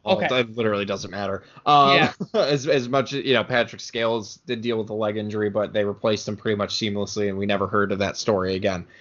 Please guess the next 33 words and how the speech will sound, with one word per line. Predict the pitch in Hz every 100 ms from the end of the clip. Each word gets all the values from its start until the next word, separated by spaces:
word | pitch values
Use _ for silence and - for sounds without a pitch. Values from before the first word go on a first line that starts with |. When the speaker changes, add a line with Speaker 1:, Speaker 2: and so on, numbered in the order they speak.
| -
Speaker 2:
Right. | 185 165
Speaker 1:
It'll | 135
be | 110 104
fine. | 101 85 - _ _ _ -
Um, | 139 139 120 101 _ _
I'm | 123 208
curious | 208 208 170
to | 165
get | 143
your | 131
thought | - 143 120
on | 104
this. | 131 95 - _ _ _
Uh, | 131 127 120 - _ _ _
y-, | 170 151 139
y-, | 156 139
when | 139
I | 151
made | 165 170 151
this | 127 -
list, | 156 151
it | 135
was, | 113 104 - _ _
you | 135 117
know, | 98
way | 113 139
before | 127 110 123
training | 110 120 113 107
camp | 113 104
had | 107
even | 98 87
started. | - 127 123 113 90 95 _ _ _ -
Um, | 117 107 98 92